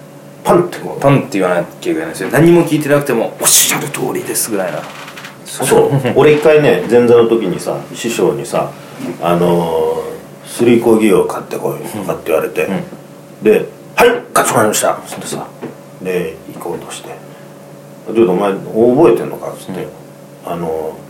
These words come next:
Speaker 1: ー、「何買いに行くのか」つって、で、あの、「ノコギリ」っていう、「すりのこ」って言ったの。<laughs> で、俺、「すりこぎ」って言われた瞬間に、すりこぎがね、浮かんでなかったの。
Speaker 2: はい。
Speaker 1: でも、あ、リアクションしなきゃいけないっていうのは、
Speaker 2: うん。
Speaker 1: 「はい」って言ってたんだけど、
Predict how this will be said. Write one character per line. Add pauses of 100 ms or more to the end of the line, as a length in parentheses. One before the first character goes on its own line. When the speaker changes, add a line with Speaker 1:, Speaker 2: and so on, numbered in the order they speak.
(440)
Speaker 1:
ー、
「何
買
い
に
行
く
の
か」
つ
っ
て、 (540)
で、 (640)
あ
の、 (800)
「ノ
コ
ギ
リ」
っ (520)
て
い
う、 (920)
「す
り
の
こ」
っ
て
言
っ
た
の。 (640)
<laughs>
で、
俺、
「す
り
こ
ぎ」
っ
て
言
わ
れ
た
瞬
間
に、
す
り
こ
ぎ
が
ね、
浮
か
ん
で
な
か
っ
た
の。
Speaker 2:
は
い。 (600)
Speaker 1:
で
も、
あ、
リ
ア
ク
シ
ョ
ン
し
な
き
ゃ
い
け
な
い
っ
て
い
う
の
は、
Speaker 2:
う
ん。
Speaker 1:
「は
い」
っ
て
言
っ
て
た
ん
だ
け
ど、